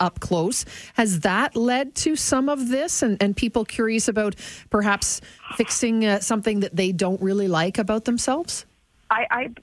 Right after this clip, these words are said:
Speaker 2: I do believe so. I think people are seeing themselves on Zoom and other, you know, telecommunication platforms, and they're seeing, it's kind of acting <laughs> like an unforgiving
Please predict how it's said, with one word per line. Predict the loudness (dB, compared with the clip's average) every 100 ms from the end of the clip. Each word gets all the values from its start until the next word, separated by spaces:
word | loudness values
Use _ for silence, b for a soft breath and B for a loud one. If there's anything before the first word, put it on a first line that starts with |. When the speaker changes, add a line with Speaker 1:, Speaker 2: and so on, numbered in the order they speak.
| -2
Speaker 2:
I | -2
do | -2 -2
believe | -2 -2 -4 -6 -4
so. | -2 -2
I | -6
think | -6 -12 -10
people | -8 -4 -4
are | -2
seeing | -4 -2
themselves | -2 -2 -2 -2
on | -2 -2 -2
Zoom | -2 -2
and | 0
other, | 0 0 -2 -4 b b -8
you | -4
know, | -2 -4
telecommunication | -2 0 0 -4 -8 -6 -6 -2 -2 -2 -4 -2
platforms, | -2 -2 -2 -4 -2 -6 -10 B -12 -2
and | 0 0 0 -2 -4 0
they're | 0 2 0 -4 -12
seeing, | -14 -14
it's | -14
kind | -8 -4
of | -2
acting | -4 -6 -6
<laughs> | -6
like | -6 -6
an | -4 -4
unforgiving | -6 -4 -6 -6 -8 -8